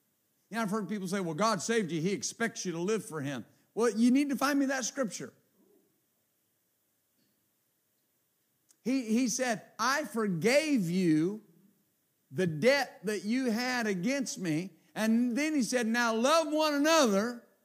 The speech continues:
and forgive them like I forgave you." The expectation that God puts on us is to walk in love.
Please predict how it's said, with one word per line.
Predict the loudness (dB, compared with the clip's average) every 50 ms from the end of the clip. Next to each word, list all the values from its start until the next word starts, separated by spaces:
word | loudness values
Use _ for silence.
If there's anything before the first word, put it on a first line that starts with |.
| _ _ _ _ _ _ _ _ _ _ _ _ _ _ _ _ _ _ _ _ _ _ -2
and | 0 2 2 2 2
forgive | 0 2 2 2 2 0 0 0 -2 0
them | 2 2 2 2 2
like | 2 0 0 -2 -2
I | -2 -2 -2
forgave | -2 -2 -4 -2 0 0 2 2 2 2
you." | 2 2 2 2 0 -4 -8 -18 _ _ _ _ _ _ _ _ _ _ _ _ _ _ _ _ _ _ _ _ _ _ _ _ _ _ _ _ _ _ _ _ _ _ _ _ _ _ _ _ _ _ _ _ _ _ _ _ _ _ _ _ _ _ _ _ _ _ _ _ _ _ _ -2
The | 0 0 2
expectation | 0 -2 -4 -6 -6 -4 -6 -4 -2 -2 -2 -2 -2 -4 -4 -4 -4
that | -6 -6 -4
God | -4 -4 -4 -4 -6
puts | -6 -6 -6 -6 -6 -6
on | -6 -4 -4
us | -6 -6 -6 -8 -10
is | -12 -12
to | -12 -10
walk | -8 -8 -8 -10 -10 -12
in | -12 -12 -12
love. | -12 -12 -14 -16